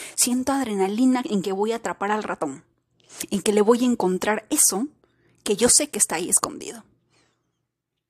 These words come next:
Y, y, y yo recuerdo que me mandó un video, y ese video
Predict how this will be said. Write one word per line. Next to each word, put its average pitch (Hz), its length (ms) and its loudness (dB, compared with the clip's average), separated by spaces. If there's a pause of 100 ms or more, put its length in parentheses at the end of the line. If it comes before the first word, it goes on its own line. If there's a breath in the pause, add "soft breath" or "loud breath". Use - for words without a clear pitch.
(440)
Y, 208 220 0
y, 214 240 0
y 190 160 -4
yo 202 120 8
recuerdo 202 340 2
que 214 120 -4
me 185 100 -2
mandó 175 280 0
un 214 100 0
video, 269 480 2 (640 loud breath)
y 277 140 2
ese 302 200 2
video 202 720 2